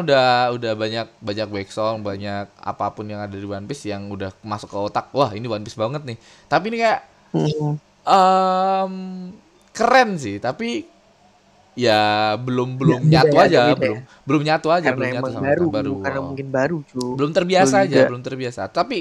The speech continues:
Speaker 1: keren banget sih. Gila, gila, soundnya keren banget.
Speaker 2: Nantilah kita, kita tunggu kalau udah keluar gini.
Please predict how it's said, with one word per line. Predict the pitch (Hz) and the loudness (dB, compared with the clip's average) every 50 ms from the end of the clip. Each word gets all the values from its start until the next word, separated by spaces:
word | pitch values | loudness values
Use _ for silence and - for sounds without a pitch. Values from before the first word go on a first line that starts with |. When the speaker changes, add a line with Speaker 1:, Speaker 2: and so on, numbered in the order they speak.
| 165 | -6
Speaker 1:
keren | - - 135 135 135 143 131 | -8 -6 -4 -4 -4 -2 -4
banget | 110 117 123 120 | -4 -4 -4 -6
sih. | - 85 87 87 127 - _ _ _ _ _ _ _ _ _ _ _ _ _ | -8 -10 -12 -12 -12 -14 _ _ _ _ _ _ _ _ _ _ _ _ _
Gila, | 101 98 95 80 - | -12 -10 -10 -10 -10
gila, | 92 95 87 67 - | -8 -8 -10 -8 -8
soundnya | - 107 104 107 110 113 110 95 | -6 -6 -6 -6 -8 -10 -10 -10
keren | - 101 101 98 95 | -8 -8 -8 -8 -8
banget. | 92 95 92 92 92 - _ _ _ _ _ _ _ _ _ _ _ _ _ _ _ _ _ _ _ _ - - - - | -10 -10 -12 -12 -14 -16 _ _ _ _ _ _ _ _ _ _ _ _ _ _ _ _ _ _ _ _ 0 0 0 2
Speaker 2:
Nantilah | - 190 156 156 196 180 175 151 - - | 2 0 2 4 4 4 4 2 0 -4
kita, | - 143 143 147 147 139 - - 143 | -6 -4 0 2 2 2 2 -2 -8
kita | - 147 156 147 | -8 -6 -6 -4
tunggu | 156 156 151 147 147 147 143 135 | -4 -4 -4 -2 -2 -2 -2 -2
kalau | 143 139 139 | -4 -6 -4
udah | 139 135 135 | -4 -6 -8
keluar | - 147 143 139 131 | -6 -6 -4 -4 -4
gini. | 151 139 131 123 120 120 120 | -4 -6 -10 -8 -8 -10 -10